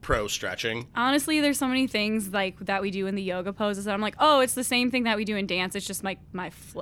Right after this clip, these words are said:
Speaker 2: my foot's flexed,
Speaker 1: It,
Speaker 2: not pointed."
Speaker 1: it's
Speaker 2: Like,
Speaker 1: different. Yeah, it's
Speaker 2: stuff
Speaker 1: just,
Speaker 2: like
Speaker 1: like, slight
Speaker 2: that.
Speaker 1: different stuff.
Speaker 2: Yeah.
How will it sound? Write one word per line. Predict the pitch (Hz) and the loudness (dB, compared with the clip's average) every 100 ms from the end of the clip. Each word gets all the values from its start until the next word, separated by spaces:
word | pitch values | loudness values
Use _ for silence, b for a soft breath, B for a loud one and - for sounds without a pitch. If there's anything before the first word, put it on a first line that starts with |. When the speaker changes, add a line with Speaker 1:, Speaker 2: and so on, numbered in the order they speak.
| - | -6
Speaker 2:
my | 196 | -6
foot's | 185 220 - | 0 -2 -2
flexed, | - 180 151 160 - - | -6 -6 -6 -8 -4 0
Speaker 1:
It, | 214 | 2
Speaker 2:
not | 196 170 | 0 -2
pointed." | - 196 170 160 180 | -4 -6 -6 0 2
Speaker 1:
it's | 165 | 2
Speaker 2:
Like, | 175 | 4
Speaker 1:
different. | 190 175 156 160 | 4 6 4 8
Yeah, | 139 | 8
it's | - | 8
Speaker 2:
stuff | 247 | 6
Speaker 1:
just, | 214 | 6
Speaker 2:
like | 160 | 8
Speaker 1:
like, | 175 | 8
slight | 190 240 | 8 6
Speaker 2:
that. | 254 | 4
Speaker 1:
different | 247 110 101 | 0 -2 -2
stuff. | 262 | 4
Speaker 2:
Yeah. | 254 226 208 208 | 6 6 4 0